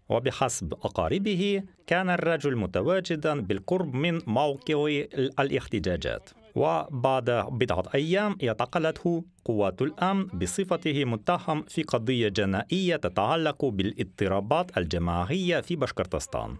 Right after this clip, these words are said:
وألقته في السيارة وانقادته في اتجاه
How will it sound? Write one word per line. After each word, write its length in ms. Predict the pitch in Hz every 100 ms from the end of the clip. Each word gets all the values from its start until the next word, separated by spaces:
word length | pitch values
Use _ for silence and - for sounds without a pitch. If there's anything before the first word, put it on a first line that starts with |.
| - _
وألقته 720 | 107 - 208 214 175 131 185
في 220 | 180 -
السيارة 840 | 110 - 117 147 196 196 190 180 -
وانقادته 1000 | 113 101 92 165 185 175 170 - 160 165
في 240 | 185 202 202
اتجاه 420 | 127 - 104 127